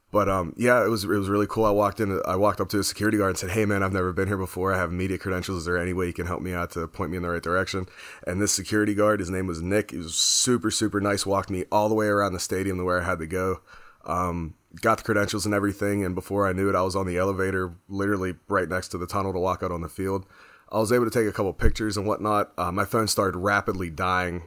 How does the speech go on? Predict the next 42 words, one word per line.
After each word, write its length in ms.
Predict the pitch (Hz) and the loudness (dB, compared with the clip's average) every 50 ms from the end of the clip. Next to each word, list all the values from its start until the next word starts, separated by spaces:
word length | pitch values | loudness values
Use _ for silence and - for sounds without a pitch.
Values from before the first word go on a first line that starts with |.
| - _ - | -14 _ -10
in, 140 | - 90 92 | -8 -8 -6
in 140 | - 95 95 | -4 -4 -4
the 80 | 92 90 | -2 -2
middle 280 | 92 95 95 92 92 | 0 0 0 0 0
of, 280 | 90 87 85 - - - _ - - - - - - - - | -2 -4 -6 -8 -14 -18 _ -20 -20 -20 -20 -20 -20 -10 -6
of 100 | - 92 | -4 -2
me 140 | 95 98 98 | 0 -2 -2
taking 320 | - 110 92 87 92 85 | 0 -2 -2 -2 -2 -4
pictures 340 | - - 95 - - 95 95 | -2 -2 -2 0 0 0 0
and 140 | 101 95 85 | 0 2 2
whatnot, 420 | 80 - - 95 95 95 92 - | 0 0 0 0 0 0 0 0
so 180 | - - 110 107 | 0 2 4 4
I 60 | 110 | 4
didn't 160 | 117 127 123 | 4 2 2
get 120 | 107 131 113 | 0 0 -2
to 80 | 120 | 0
do 160 | 110 117 117 - | 2 2 2 2
everything 400 | - 101 107 113 110 - 127 120 | 2 2 2 2 2 2 2 2
I 40 | 120 | 2
wanted 240 | 117 117 120 120 113 | 2 2 2 0 0
to 60 | 120 | -2
do 220 | 113 117 123 123 113 | 0 0 0 0 0
with 240 | 95 101 107 - | 0 -2 -2 -2
the 60 | - 117 | -2 -2
media 260 | 117 117 120 127 123 | -2 0 -2 -2 -2
credentials, 580 | - 143 120 123 135 143 - 151 160 156 - - - - - - - _ _ _ _ _ - | 0 0 0 0 0 0 0 0 0 -2 -4 -10 -16 -20 -20 -20 -20 _ _ _ _ _ 2
but 280 | 127 117 107 - - - | 4 4 4 2 0 -6
for 200 | - - 110 101 | -2 0 2 2
me, 220 | 98 107 107 104 | 4 4 4 4
that 220 | 92 101 104 - | 4 4 4 4
was 220 | 101 104 98 92 - | 4 2 2 0 -4
probably 520 | - _ - - - 101 104 95 104 107 | -8 _ 4 6 6 6 6 4 0 2
one 140 | 101 101 104 | 2 2 2
of 60 | 101 | 2
the 60 | 92 92 | 2 0
most 300 | 95 95 92 - - - | 0 0 2 0 0 0
surreal 300 | 101 87 92 98 101 95 | 0 2 2 2 2 2
things 280 | - 107 98 95 87 | 0 -2 -2 -2 -2
in 40 | 92 | 0
my 120 | 90 90 92 | 2 2 2
life, 260 | 92 95 92 92 - | 2 2 2 0 -2
standing 520 | - - 87 87 90 90 87 85 82 - | -4 -2 -2 -2 -2 -2 -4 -4 -6 -10